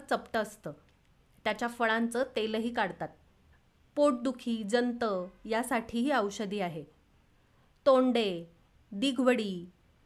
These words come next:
देठा, धापा, तळची, भोकर, सुरणाचा कवळा पाला,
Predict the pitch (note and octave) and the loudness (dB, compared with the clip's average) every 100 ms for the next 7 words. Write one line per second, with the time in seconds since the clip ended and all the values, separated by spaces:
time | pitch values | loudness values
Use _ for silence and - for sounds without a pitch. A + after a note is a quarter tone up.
0 | - A3 A#3 A#3 B3+ G#3 D#3+ - _ - | -4 2 2 2 0 0 -2 -12 _ -8
1 | A3+ B3+ B3+ B3+ G#3 F3+ - _ _ _ | -2 -2 4 4 4 -2 -14 _ _ _
2 | C#4 C4+ A#3+ - C4+ F#3+ F3+ G#3 B3 B3 | 4 4 4 -2 -2 -4 -4 0 2 2
3 | C4+ A3+ E3+ - _ _ _ _ - D#4+ | 2 2 -2 -12 _ _ _ _ -4 2
4 | D#4 D#4 D4+ D4 D#4 C4+ A#3+ C4 C4 A3 | 4 2 2 0 2 4 4 4 4 4
5 | G3+ E3 | 2 -2